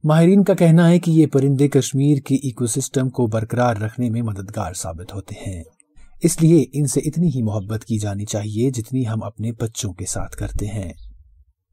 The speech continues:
यकबस्ता सर्दियों में रहने के लिए साइबेरिया और वस्ती एशिया के साथ-साथ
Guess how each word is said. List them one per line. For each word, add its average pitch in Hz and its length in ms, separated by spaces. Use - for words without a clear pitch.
यकबस्ता 147 480
सर्दियों 135 440
में 127 160
रहने 131 240
के 131 160
लिए 120 380
साइबेरिया 123 640
और 113 260
वस्ती 120 380
एशिया 123 500
के 120 160
साथ-साथ 117 720